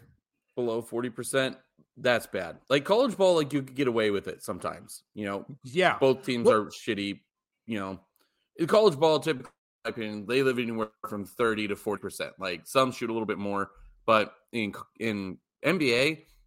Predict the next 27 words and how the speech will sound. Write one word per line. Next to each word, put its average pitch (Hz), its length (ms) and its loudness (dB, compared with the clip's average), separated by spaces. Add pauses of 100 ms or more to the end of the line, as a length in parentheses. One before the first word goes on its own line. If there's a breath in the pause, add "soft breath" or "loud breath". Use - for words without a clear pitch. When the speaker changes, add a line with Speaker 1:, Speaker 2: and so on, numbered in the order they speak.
(220)
Speaker 1:
under 165 180 6
forty 139 260 2
percent 113 480 -2
is 92 140 -10
abysmal. 85 480 -8 (340)
If 98 120 -10
you 135 220 4
are 143 160 6
Speaker 2:
Well 123 120 2
Speaker 1:
not 113 160 0
shooting 107 460 -4 (220)
close 98 220 -2
to 98 100 -10
fifty 98 480 -6
is, 87 240 -8 (560)
you, 107 180 -8
you 104 160 -2
have 90 220 -4
to. - 100 -10 (260 soft breath)
At 127 60 2
least 190 200 6
that's 151 180 2
what 101 100 2
Speaker 2:
Well 104 80 4
Speaker 1:
I've 120 160 2
noticed. 123 460 -2 (560)
Speaker 2:
Yeah. 147 320 0